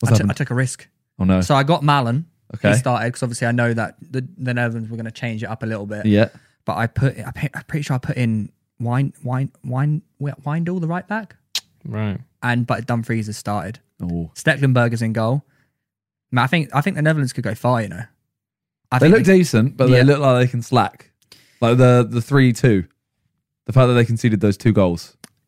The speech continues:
Speaker 1: When I texted you.
Speaker 2: Yeah.
Speaker 1: And we were just randomly like, we were like, "Oh,
Speaker 2: Yeah,
Speaker 1: they
Speaker 2: that
Speaker 1: look
Speaker 2: was
Speaker 1: good."
Speaker 2: a bit iffy.
Speaker 1: <laughs>
Speaker 2: That was a bit iffy. But I think, you know, they are, like, we'll see what happens against North Macedonia.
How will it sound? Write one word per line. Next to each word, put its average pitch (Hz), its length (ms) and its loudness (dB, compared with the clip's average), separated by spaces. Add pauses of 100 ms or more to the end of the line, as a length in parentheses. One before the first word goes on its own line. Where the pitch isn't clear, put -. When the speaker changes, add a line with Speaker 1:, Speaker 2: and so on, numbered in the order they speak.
(720)
Speaker 1:
When 117 120 6
I 117 40 6
texted 110 360 2
you. 85 140 -2 (200)
Speaker 2:
Yeah. 151 480 2
Speaker 1:
And 127 100 8
we 131 60 8
were 127 60 6
just 123 140 2
randomly 123 400 6
like, 113 340 2
we 135 100 4
were 131 80 6
like, 120 120 4
"Oh, 127 140 6
Speaker 2:
Yeah, 127 80 6
Speaker 1:
they 135 40 6
Speaker 2:
that 135 100 6
Speaker 1:
look - 100 2
Speaker 2:
was 214 80 6
Speaker 1:
good." 139 100 6
Speaker 2:
a 104 40 4
bit 104 140 2
iffy. 143 460 4
Speaker 1:
<laughs> - 0 -
Speaker 2:
That 175 160 4
was 220 180 2
a 220 60 0
bit 170 140 0 (120)
iffy. 113 400 -8 (580)
But 139 260 0
I 139 80 -6
think, 214 500 -8 (260)
you 165 140 -8
know, 165 220 -2 (800)
they 160 140 -4
are, 196 220 -2 (580)
like, 160 120 -2
we'll 196 100 0
see 247 140 -6
what 165 120 -4
happens 117 200 -10
against 110 180 -14
North 104 160 -12
Macedonia. 104 480 -14